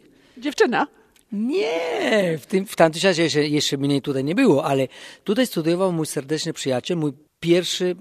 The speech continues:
Speaker 2: drugi profesor na Kubie, Jorge Valcárcel Gregorio, który studiował tutaj w Poznaniu, perkusista. I mówię: „A to jadę do Polski, bo tam będzie taka sama szkoła, taki sam sposób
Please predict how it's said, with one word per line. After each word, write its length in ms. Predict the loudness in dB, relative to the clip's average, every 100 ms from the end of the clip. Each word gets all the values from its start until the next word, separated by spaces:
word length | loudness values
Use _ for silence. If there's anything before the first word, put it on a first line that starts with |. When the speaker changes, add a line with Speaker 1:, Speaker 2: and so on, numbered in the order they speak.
| -12
Speaker 2:
drugi 420 | 2 6 6 4 -4
profesor 600 | -6 0 0 2 -2 0
na 140 | -6
Kubie, 300 | -4 -4 -4 -4 -4
Jorge 260 | -2 2
Valcárcel 560 | 2 0 -2 -4 -6 -6
Gregorio, 560 | -4 2 2 2 -2 -4 -20 -20 -20 -20 -20 _
który 320 | 2 4 4
studiował 640 | 2 2 4 4 4 2
tutaj 340 | -2 -2 -2 -2
w 60 |
Poznaniu, 560 | -2 2 6 6 2 -4 _ _ _ _ 0
perkusista. 600 | 2 2 2 0 -2 -16 -6
I 140 | -4
mówię: 440 | -2 0 4 4 2 -8
„A 180 | -18 -18 _
to 100 | -8
jadę 260 | -4 -4 -2
do 220 | 0 -2 2
Polski, 560 | 2 2 -2 -4 -4
bo 140 | -2 -4
tam 460 | -4 -6 -6 -10 -12 -12
będzie 760 | 0 2 2 2 2 2 0 -4 -12 -6
taka 220 | -4 -2
sama 260 | -4 -4 -2
szkoła, 960 | -2 4 6 6 6 6 4 4 2 2 0 -2 -4
taki 240 | -6 -6 -6
sam 240 | -4 -4
sposób 560 | -4 -6 -4 -4 -6